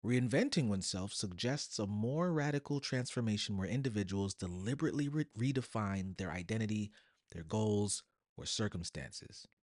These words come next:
It involves more, or invol-, it involves a more comprehensive and transformative change. Whew, I gotta work on my reading. All right, so take a look at this. The first is context.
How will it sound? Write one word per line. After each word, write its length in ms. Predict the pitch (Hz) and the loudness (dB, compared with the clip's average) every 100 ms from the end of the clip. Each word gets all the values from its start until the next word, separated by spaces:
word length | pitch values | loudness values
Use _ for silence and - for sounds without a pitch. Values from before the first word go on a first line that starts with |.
| _ _ _ _ _ _ _ _ _ | _ _ _ _ _ _ _ _ _
It 80 | 101 | -2
involves 600 | 95 95 117 120 117 - | 0 2 4 4 4 0
more, 560 | 104 104 113 123 139 156 _ _ | -2 0 2 4 4 0 _ _
or 180 | 104 95 | -2 -2
invol-, 400 | 90 104 107 - | -2 0 0 0
it 100 | 110 | 0
involves 440 | 107 101 113 113 | 0 2 2 4
a 60 | 110 | 2
more 360 | 110 113 147 | 2 4 4
comprehensive 760 | 160 - 98 - 92 87 - 87 | 2 0 -2 -2 -4 -4 -4 -4
and 120 | 87 | -6
transformative 840 | - 90 85 - - 175 160 151 - | -4 -4 -4 -6 -6 -6 -6 -10 -8
change. 520 | - 131 - - - - - - - - | -6 -6 -10 -14 -18 -18 -20 -20 -20 -8
Whew, 160 | 269 208 | -4 -2
I 60 | 117 | 0
gotta 160 | 120 | -2
work 180 | 98 95 | -2 -4
on 60 | 87 | -4
my 80 | 87 | 0
reading. 280 | 98 82 - - - - - - - - | 0 -2 -6 -16 -16 -16 -16 -16 -18 4
All 60 | 143 | 8
right, 200 | 131 - | 8 8
so 440 | - 165 151 143 - - _ - - | 8 12 12 8 2 -18 _ -16 2
take 200 | 196 196 | 4 8
a 40 | |
look 180 | 214 185 | 10 8
at 100 | 143 | 6
this. 320 | - - - - _ _ _ _ _ _ - - - | 2 -4 -6 -10 _ _ _ _ _ _ -20 -20 -6
The 80 | 127 | -2
first 520 | 139 - 240 285 - - _ _ _ _ | 0 4 4 4 0 -8 _ _ _ _
is 160 | 147 139 | 0 0
context. 1080 | - - - 185 185 - 107 - - - | 0 -2 2 2 2 0 -4 -6 -8 -14